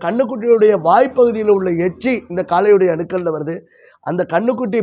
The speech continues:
பால் மார்க்காம்புல வாய் வச்சு சப்பும் பொழுது அந்த அணுக்கள் அங்கே உருவாகுது, அங்கே மார்க்காம்புல அந்த பாலை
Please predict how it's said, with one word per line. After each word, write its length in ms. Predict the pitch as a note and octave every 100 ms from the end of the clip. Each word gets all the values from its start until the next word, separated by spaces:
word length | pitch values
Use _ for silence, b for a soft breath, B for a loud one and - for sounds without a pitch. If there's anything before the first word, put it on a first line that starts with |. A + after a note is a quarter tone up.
| -
பால் 240 | E3+ G#3 A3+ -
மார்க்காம்புல 600 | F3 B3 B3 A#3+ A3+ G#3 F3 - b b _ _ _ _ _ -
வாய் 240 | F3 A#3+
வச்சு 220 | B3 - A#3+ F#3+
சப்பும் 340 | F#3 C4 B3
பொழுது 240 | A#3 A#3 A#3+ G3+
அந்த 120 | G3 G3+
அணுக்கள் 340 | F#3+ G3+ G#3 E3+
அங்கே 240 | F3+ F#3 F#3 E3+
உருவாகுது, 420 | F3+ F3 D3+ E3 E3+ b b b E3+
அங்கே 180 | G3 F3+ F3
மார்க்காம்புல 580 | A#3 B3+ A#3 A#3+ A3+ F3 - _ _ D#3
அந்த 120 | E3 -
பாலை 220 | F3+ B3+